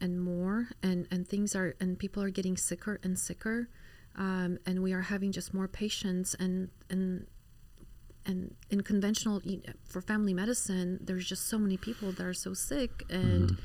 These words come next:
Speaker 1: you only get five minutes with them, and you're like, "Okay, well, all right, you got anxiety. Okay, well, let me, l-, let's start, you know, Boost Bar, and, or let's start, oh, you have issues with sleeping. Okay, let's, let's start something to help you sleep."
Speaker 2: Right.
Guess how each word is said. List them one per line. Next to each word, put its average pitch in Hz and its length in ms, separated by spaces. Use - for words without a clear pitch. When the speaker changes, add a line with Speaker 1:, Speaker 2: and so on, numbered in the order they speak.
Speaker 1:
you 226 100
only 220 120
get 196 180
five 190 260
minutes 240 320
with 190 160
them, 180 280
and 175 260
you're 185 100
like, 180 120
"Okay, 220 260
well, 185 240
all 226 80
right, 196 240
you 185 160
got 214 140
anxiety. 196 640
Okay, 185 260
well, 180 320
let 196 160
me, 185 440
l-, 175 220
let's 196 240
start, 185 380
you 185 100
know, 165 300
Boost 190 360
Bar, - 320
and, - 320
or - 240
let's 196 280
start, 180 260
oh, 196 60
you 202 100
have 202 140
issues 190 260
with 190 80
sleeping. 175 500
Okay, 175 280
let's, - 420
let's 180 420
start 185 280
something 185 360
to 190 140
help 175 220
you 170 60
sleep." - 500
Speaker 2:
Right. 87 220